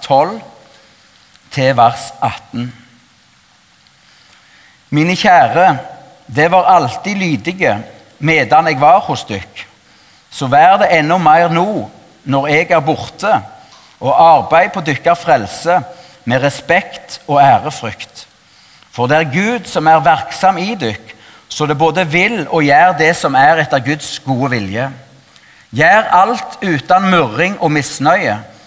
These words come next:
så det kan være lytefrie og reine, Guds ulastelige barn midt i ei vrang og villfaren slekt.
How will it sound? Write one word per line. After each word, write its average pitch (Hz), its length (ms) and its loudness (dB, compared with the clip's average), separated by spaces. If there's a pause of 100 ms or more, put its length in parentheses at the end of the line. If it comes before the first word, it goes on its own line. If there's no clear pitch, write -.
(260)
så - 140 -6
det 170 160 2
kan 175 140 0
være 160 340 4
lytefrie 156 840 -4
og 139 200 -2
reine, 151 540 0 (340)
Guds 190 520 -4
ulastelige 160 680 0
barn 151 500 0
midt - 380 -6
i 151 80 0
ei 143 140 4
vrang 156 420 0
og 131 140 -6
villfaren 147 560 0
slekt. - 540 -6